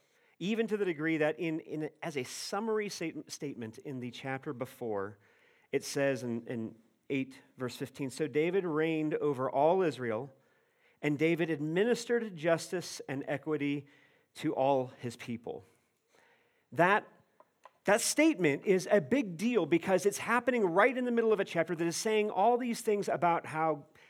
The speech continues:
how, how David has achieved victory over Israel's enemies. And so in many ways, it is tying a bow on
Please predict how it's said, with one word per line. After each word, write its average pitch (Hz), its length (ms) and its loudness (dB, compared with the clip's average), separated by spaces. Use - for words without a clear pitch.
how, 165 260 0
how 165 160 -6
David 175 540 4
has 160 280 -2
achieved 180 520 -6
victory 143 480 -2
over 135 260 -2
Israel's 147 460 -2
enemies. 147 380 -4
And 143 100 -8
so 160 200 -2
in 175 200 2
many 214 240 4
ways, 202 560 4
it 185 120 2
is 170 200 0
tying 220 480 -2
a 214 40 0
bow 147 520 2
on 135 500 -4